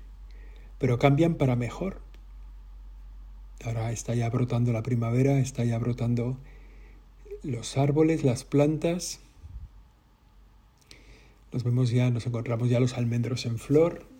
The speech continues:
y ya otros arbolitos van sacando su flor y bien. Es decir, que, que estos árboles que ya son perfectamente árboles, que ya no pueden mejorar en su arbolidad, pues en realidad sí que cambian, ¿no?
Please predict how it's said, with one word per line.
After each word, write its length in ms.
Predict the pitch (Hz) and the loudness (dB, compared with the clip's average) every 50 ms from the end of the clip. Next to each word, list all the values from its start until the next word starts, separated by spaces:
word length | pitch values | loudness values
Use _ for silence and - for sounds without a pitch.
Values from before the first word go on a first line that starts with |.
| - - - | -20 -20 -16
y 100 | 120 110 | -12 -8
ya 160 | 113 120 120 | -4 -2 -2
otros 260 | 120 123 - 131 - | -2 -2 -4 -4 -4
arbolitos 460 | 127 120 117 117 127 147 139 - 131 | -2 -2 0 2 2 2 4 4 2
van 260 | 117 123 127 127 123 123 | 4 2 2 2 2 0
sacando 420 | 123 - 117 - 123 127 123 120 | -2 -4 -4 -2 -2 0 0 0
su 120 | - - | -2 -4
flor 300 | 104 - 180 196 185 185 | -2 0 2 2 2 2
y 180 | 185 165 143 139 | 2 2 2 2
bien. 480 | 139 139 127 127 131 139 175 208 - - - - - - - - - - - - - - - - - - - - - - - - - - - - - - - - - - - - - - - - - - - | 0 -2 -2 -4 -4 -4 -4 -4 -4 -6 -12 -18 -20 -20 -20 -20 -20 -20 -20 -20 -20 -20 -20 -20 -20 -18 -18 -18 -18 -20 -20 -20 -20 -20 -20 -20 -20 -20 -20 -20 -20 -20 -18 -20 -20 -18 -16 -18 -18 -16 -10
Es 120 | - 127 113 | -6 -4 -4
decir, 300 | 117 - - 135 127 123 | -4 0 2 2 2 2
que, 320 | - 135 123 123 123 135 | 0 0 0 0 -2 -4
que 420 | - 135 117 110 117 127 143 151 139 | -6 -6 -8 -6 -8 -8 -8 -8 -10
estos 520 | - - - - 123 113 - - - - - - | -10 -10 -8 -6 -6 -6 -6 -8 -10 -14 -16 -6
árboles 500 | - 123 131 135 135 143 123 117 123 - | -2 2 2 4 4 4 2 2 0 0
que 80 | - 131 | 0 2
ya 100 | 123 123 | 2 2
son 160 | - - 127 | 2 2 2
perfectamente 720 | 123 - - - 135 123 - 143 123 123 139 135 139 123 | 2 0 0 0 -2 2 4 4 6 6 4 4 4 4
árboles, 420 | 120 135 139 131 139 127 117 117 - | 6 4 6 6 4 4 4 0 -2
que 120 | - 131 | 0 0
ya 180 | 123 127 131 127 | 2 2 2 2
no 140 | 123 123 123 | 2 2 4
pueden 260 | 131 131 131 131 127 | 4 6 6 6 6
mejorar 540 | 127 123 - - - 123 123 - - 147 143 | 4 4 2 0 0 2 2 2 2 2 2
en 140 | 143 131 | 0 0
su 220 | - - - 139 127 | 0 4 4 6 6
arbolidad, 600 | 120 120 117 120 120 120 120 113 131 139 156 - - - - - - - - - - - - - - - - - - - - - - | 6 4 4 2 2 2 2 0 0 -2 -2 -6 -10 -16 -20 -20 -20 -20 -20 -20 -18 -18 -18 -18 -18 -18 -20 -20 -20 -20 -20 -20 2
pues 280 | - - 139 127 120 - | 6 8 8 8 6 4
en 100 | 131 123 | 2 2
realidad 480 | 127 131 120 120 120 117 120 123 123 123 - - - - - - - - - - - - - - - - - - - _ - | 4 4 4 4 4 4 2 2 2 0 -4 -10 -20 -20 -20 -20 -20 -20 -20 -20 -20 -20 -20 -20 -20 -20 -20 -20 -20 _ -16
sí 200 | - - - 139 | -4 0 2 2
que 120 | 135 123 - | 2 2 2
cambian, 420 | - 117 117 117 127 117 113 117 | 0 -2 -2 -2 -2 -4 -4 -6
¿no? 120 | 120 170 | -10 -10